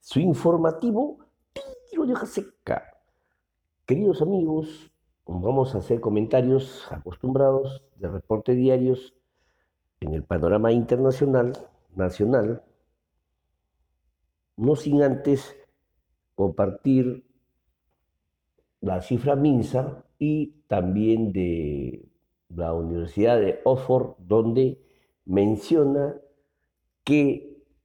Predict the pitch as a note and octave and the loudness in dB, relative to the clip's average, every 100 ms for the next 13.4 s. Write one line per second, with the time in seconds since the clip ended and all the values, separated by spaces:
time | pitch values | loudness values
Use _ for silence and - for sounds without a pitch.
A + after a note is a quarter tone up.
0 | _ F#2 F#2 F#2+ - - C#3+ C#3 G#2+ F#2+ | _ -4 0 0 2 2 4 6 6 4
1 | G2 C3+ B2+ G#2 F2+ F#2 - C3 C3 B2 | 4 4 4 4 0 -6 -8 -4 -2 0
2 | B2 C3 B2 G2+ - C3 B2 C3 - F#2+ | 0 0 0 -4 0 -2 -2 -8 -6 -6
3 | F2 G2 A#2+ C3 C3 - _ _ _ _ | -4 -4 0 0 0 -8 _ _ _ _
4 | E3 C3 C#3 A2+ F#2 E2+ - A#2+ A#2+ G2 | -2 2 2 2 0 -4 2 2 2 -2
5 | F2 F2+ D3 A#2 D2+ D#2 - _ _ _ | -2 2 2 2 -2 -6 -8 _ _ _
6 | _ _ _ _ _ _ _ _ _ _ | _ _ _ _ _ _ _ _ _ _
7 | A#2 B2 A2+ E3+ A#3+ F#3 - _ _ _ | 2 2 2 2 2 -2 -6 _ _ _
8 | _ _ _ _ _ _ _ _ _ _ | _ _ _ _ _ _ _ _ _ _
9 | _ _ _ _ _ _ _ _ _ _ | _ _ _ _ _ _ _ _ _ _
10 | _ _ _ G2+ G2 A#2 A#2 F3+ D#3+ C3 | _ _ _ 0 2 2 0 2 2 2
11 | A2 C3 D3 A#2+ G#2 G2 G2 - D3 D3 | 0 2 4 4 4 2 2 0 -4 -4
12 | - A2 G2 G2 F#2+ - E2 F#2+ F2 F#2+ | -10 -10 -4 -2 -2 -4 -4 -2 0 0
13 | A2 D#3+ E3 - | 2 0 -2 -10